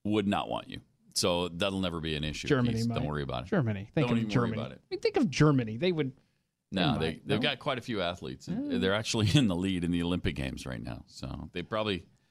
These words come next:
Speaker 1: they don't need your services.
Speaker 2: All right, I got it. You made your point, man.
Speaker 1: It's
Speaker 2: Stop.
Speaker 1: another winter country. Okay? The winter countries dominate the winter games.
Speaker 2: Hmm.
Speaker 1: That's my theory. <laughs>
Speaker 2: The winter countries?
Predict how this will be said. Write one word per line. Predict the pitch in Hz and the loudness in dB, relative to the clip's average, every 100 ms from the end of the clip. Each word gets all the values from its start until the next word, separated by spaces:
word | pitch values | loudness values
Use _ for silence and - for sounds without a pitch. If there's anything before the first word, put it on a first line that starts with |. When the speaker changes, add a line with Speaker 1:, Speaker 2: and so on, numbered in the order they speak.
| _ _ - | _ _ -2
Speaker 1:
they | 104 | 0
don't | 104 | 2
need | 104 95 | 0 0
your | 95 | -2
services. | - 104 76 - 55 160 | 0 0 0 -4 -2 0
Speaker 2:
All | |
right, | 147 | 2
I | |
got | 131 139 | 2 2
it. | |
You | 127 | 2
made | 143 | 0
your | 139 | -2
point, | - 160 110 | -2 -2 -2
man. | 123 131 | -4 -8
Speaker 1:
It's | - | -4
Speaker 2:
Stop. | 135 | 0
Speaker 1:
another | 151 156 | 2 2
winter | 139 156 139 | 0 -2 -2
country. | 104 80 80 - - - - - | -4 -4 -8 -18 -10 -8 -8 -2
Okay? | 127 123 - | 0 0 0
The | 117 | 0
winter | 139 190 185 208 | 2 2 2 0
countries | - 165 135 104 90 107 | 2 0 0 -2 -2 -4
dominate | 95 92 92 98 104 101 | -2 0 2 2 0 0
the | |
winter | 107 101 90 98 | 0 0 0 0
games. | 92 95 69 64 - - _ _ _ _ _ - | 2 0 0 -4 -10 -14 _ _ _ _ _ -4
Speaker 2:
Hmm. | 123 110 - _ _ _ _ - | -2 -2 -8 _ _ _ _ -4
Speaker 1:
That's | 92 - | -2 0
my | 95 90 | 0 2
theory. | 98 71 58 - _ _ - | 0 -2 -2 -8 _ _ 2
<laughs> | 120 - - 104 120 - - - - | 4 4 2 4 4 2 -6 -12 -6
Speaker 2:
The | 330 240 165 - | 2 6 8 8
winter | 233 214 190 190 | 6 8 6 4
countries? | - 185 185 240 302 320 | 4 4 4 4 4 2